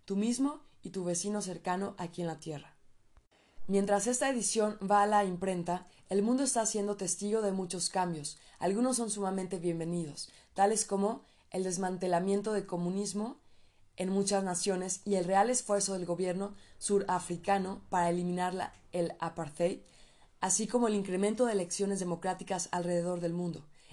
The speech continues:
Esos acontecimientos señalan que las condiciones pueden ser mejoradas,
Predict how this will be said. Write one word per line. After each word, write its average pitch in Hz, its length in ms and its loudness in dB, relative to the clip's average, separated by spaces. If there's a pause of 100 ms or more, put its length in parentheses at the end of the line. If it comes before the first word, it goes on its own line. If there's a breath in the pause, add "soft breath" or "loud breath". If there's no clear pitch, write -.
Esos 254 240 0
acontecimientos 185 720 -4
señalan 180 460 -4
que 170 160 -4
las 160 160 0
condiciones 190 580 -4
pueden 180 240 -4
ser 170 160 -4
mejoradas, 170 600 -2